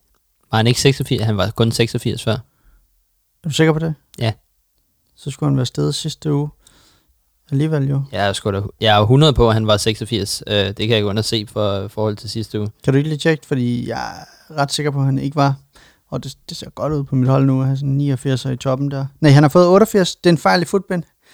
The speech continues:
Speaker 2: Jeg, jeg har lige åbnet min, øh, mit hold ind på, på min app. På
Speaker 1: Det er
Speaker 2: Zen.
Speaker 1: rigtigt. Otteogfirs.
Speaker 2: Der er en otteogfirs. Yes, jeg kunne heller ikke forstå, at han kun skulle have syvogfirs. Mahrez lige nu har altså syvogfirs i hurtighed, øh, femogfirs i skud, femogfirs i aflevering,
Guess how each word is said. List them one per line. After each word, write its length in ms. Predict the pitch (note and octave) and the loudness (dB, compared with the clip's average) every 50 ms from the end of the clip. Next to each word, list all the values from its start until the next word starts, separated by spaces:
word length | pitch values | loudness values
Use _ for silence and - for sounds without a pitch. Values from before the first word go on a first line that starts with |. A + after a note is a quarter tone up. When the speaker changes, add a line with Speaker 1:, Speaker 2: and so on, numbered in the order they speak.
| - - _ _ _ _ - | -20 -20 _ _ _ _ -12
Speaker 2:
Jeg, 100 | - D#3 - - | -12 -12 -6 0
jeg 100 | E3 D#3 | 2 2
har 40 | D3+ | 4
lige 160 | D#3+ E3+ E3+ | 4 6 6
åbnet 240 | E3 E3 F3 E3+ D#3+ | 6 4 4 2 2
min, 200 | D#3 D3+ D3 C#3+ | 2 4 4 4
øh, 220 | C#3 C3+ C3+ C3 | 4 6 4 4
mit 120 | C3 C3 A#2 | 4 4 2
hold 280 | A#2+ D#3+ E3+ E3+ D#3 C3+ - | 4 4 4 2 2 -2 -2
ind 180 | E3 D#3+ D#3 C#3 | 0 0 2 2
på, 340 | - D#3+ D3+ D3 C#3+ C3+ C3+ - | 2 2 4 4 2 0 0 0
på 80 | D3+ | 0
min 140 | C#3+ C3+ C#3 | 2 2 2
app. 140 | D3 D#3+ - | 2 0 0
På 60 | - | 2
Speaker 1:
Det 40 | C3+ | 2
er 40 | A#2 | 4
Speaker 2:
Zen. 60 | A2+ A2 | 4 4
Speaker 1:
rigtigt. 220 | A2 A#2+ A#2 A2 | 4 4 2 4
Otteogfirs. 560 | - A#2+ A#2+ A#2+ - - A2+ G2+ - - - - - | 6 4 4 4 4 0 0 0 -2 -6 -6 0 2
Speaker 2:
Der 60 | E3 | 4
er 40 | D#3 | 6
en 60 | D#3 | 6
otteogfirs. 340 | D3+ D3+ D3+ - D#3 C#3 - | 4 2 2 0 -2 0 2
Yes, 420 | D#3+ E3+ D#3+ - - - - - - | 2 2 2 2 -2 -2 -6 -2 2
jeg 120 | E3 D3 | 2 4
kunne 80 | B2+ D#3 | 4 4
heller 80 | D#3 E3 | 4 2
ikke 80 | D3+ | 2
forstå, 220 | - D3 - - E3 | 0 -2 2 4 4
at 80 | D#3 | 6
han 80 | D3 C3+ | 4 4
kun 140 | D#3+ D3+ C#3 | 2 0 0
skulle 120 | - D3+ | 0 -2
have 40 | C#3 | -2
syvogfirs. 440 | - D#3+ D#3 C#3+ - D3+ C#3+ - - - - - - - | 0 2 2 2 2 0 -2 -2 -4 -12 -20 -20 -4 2
Mahrez 380 | - C#3+ C3+ C#3+ F3 F3+ - - | 4 6 6 6 6 4 2 2
lige 140 | F3 E3+ E3 | 2 4 6
nu 120 | E3 D#3+ | 6 6
har 180 | D#3 E3+ E3 D#3 | 6 6 6 4
altså 180 | C#3 - - | 4 2 -2
syvogfirs 580 | - - - G3+ F#3+ E3+ - F3 E3 D3+ C#3 - | -6 -2 2 2 2 4 4 4 4 4 4 2
i 60 | D3 | 2
hurtighed, 480 | B2+ D3+ E3 F3+ F#3 F#3+ F3+ F3+ F3 E3 - _ - - - - - _ _ - - | 4 6 6 6 4 4 2 2 0 -2 -4 _ -20 -20 -20 -20 -20 _ _ -4 2
øh, 300 | D3+ C#3 C3+ C3+ C3+ B2+ | 4 6 6 6 6 4
femogfirs 560 | - - F3 E3+ D#3+ C#3+ - D3+ C#3+ C3+ - | 4 4 4 4 4 4 4 2 2 2 0
i 20 | |
skud, 320 | - - - D#3+ E3+ F3+ F3 - _ _ | -2 0 2 4 4 4 2 -2 _ _
femogfirs 400 | - E3+ D#3+ D3+ C3+ D3 C#3 C3+ | 2 4 4 4 4 2 2 2
i 40 | D3 | 2
aflevering, 460 | C#3 C3+ C#3+ D3+ D#3 D3+ D3 C#3+ C#3 | 2 2 2 2 0 -2 -2 -4 -6